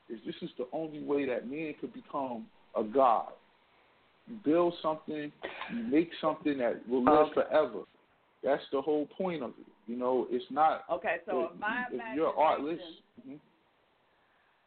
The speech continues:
Speaker 2: So
Speaker 1: Mm-hmm.
Speaker 2: if my imagination tells me that, uh, I'm gonna figure out, uh, a formula that I can make a lot of money on the stock market, and my
Speaker 1: Mm-hmm.
Speaker 2: imagination,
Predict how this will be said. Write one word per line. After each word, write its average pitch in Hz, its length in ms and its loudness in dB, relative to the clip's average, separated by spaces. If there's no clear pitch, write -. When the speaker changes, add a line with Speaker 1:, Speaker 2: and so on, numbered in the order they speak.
Speaker 2:
So 156 60 -8
Speaker 1:
Mm-hmm. 156 200 -4
Speaker 2:
if 165 60 -12
my 208 220 0
imagination 190 1120 -4
tells 165 460 0
me 151 520 -2
that, 165 380 4
uh, 139 420 4
I'm 175 340 -2
gonna 156 480 -2
figure 175 300 -4
out, 143 460 2
uh, 131 340 -2
a 131 140 -4
formula 160 760 4
that 113 160 0
I 131 180 2
can 147 220 -8
make 135 260 -2
a 120 60 -4
lot 135 380 4
of 135 100 -8
money 139 400 -4
on 127 200 -2
the 117 100 -12
stock 143 400 4
market, 107 560 -8
and 123 260 -2
my 123 80 4
Speaker 1:
Mm-hmm. 139 40 -6
Speaker 2:
imagination, 143 1200 -2